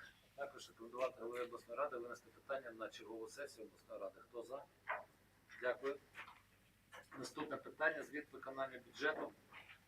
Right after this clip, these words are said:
Рівненської області за двадцять четвертий рік. Лідія Аркадівна, ви на комісіях доповідаєте, буде профільна комісія, мабуть, фінальна така доповідь, де найбільше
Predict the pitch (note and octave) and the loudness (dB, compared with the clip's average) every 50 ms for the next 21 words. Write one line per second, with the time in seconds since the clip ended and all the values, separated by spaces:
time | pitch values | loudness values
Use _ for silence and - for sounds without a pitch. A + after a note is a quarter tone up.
0 | - - - C3+ D3 C#3+ C3+ C3 - - C3 C3+ C#3+ C#3+ D3+ D3 - C3 A2+ A#2 | -14 -2 6 8 8 8 6 2 -4 -2 0 0 0 2 0 -2 -4 -6 -8 -8
1 | A2+ A2 A#2 B2 - - - - - - - - - - - - - - - - | -4 0 2 8 12 12 12 12 12 8 6 2 0 -2 -4 -4 -4 -4 -4 -4
2 | - - - - - - - - - A#2+ C#3 D3 C#3 C#3 C#3 C3+ - - D3+ E3 | -4 -4 -6 -6 -6 -8 -10 -8 -4 0 0 4 8 10 10 10 10 8 8 8
3 | D#3+ E3+ F3 E3+ E3 - - - - - - - - A2+ A#2+ C#3 C#3+ C3+ C3 - | 8 8 6 4 2 -2 -4 -12 -14 -14 -14 -14 -10 -4 0 0 0 0 0 0
4 | - C#3+ C#3+ D3 C#3+ C3 - - B2+ A#2 A2+ A#2 A#2 - B2+ B2 B2+ B2+ B2+ - | 2 2 2 2 0 -2 -2 -2 -2 -2 -2 -4 -8 -6 -2 0 2 6 10 10
5 | - G#2+ G#2+ - - - C#3 C3 - - - - - - - - - - - - | 10 10 10 6 6 6 6 6 4 2 0 -2 0 4 4 4 6 6 6 4
6 | - - - - - - - B2+ D3+ F3 F3 - - E3+ F3 - - - F3 F3 | 4 0 -12 -16 -16 -8 4 10 10 10 10 10 4 0 0 0 2 2 2 2
7 | F3 E3+ E3+ - - - D#3 D3 C#3+ - - C#3 C#3 - B2+ - - - C3+ C3+ | 2 -2 -4 -6 -6 -2 -2 -2 -2 0 0 -2 -2 -4 -10 -14 -10 -6 2 6
8 | C#3 C3 A#2+ B2 A#2+ A#2+ - B2 - B2 A#2+ A#2+ C3 B2 A#2+ - A#2+ A#2 A2+ A2 | 8 8 8 6 2 -4 -4 -4 0 0 0 0 0 -8 -8 -8 -10 -10 -6 -2
9 | A#2+ A#2 A#2+ A#2 A#2 A2+ A#2 A2+ - - - | -2 -2 0 -2 -4 -4 -4 -4 -6 -6 -6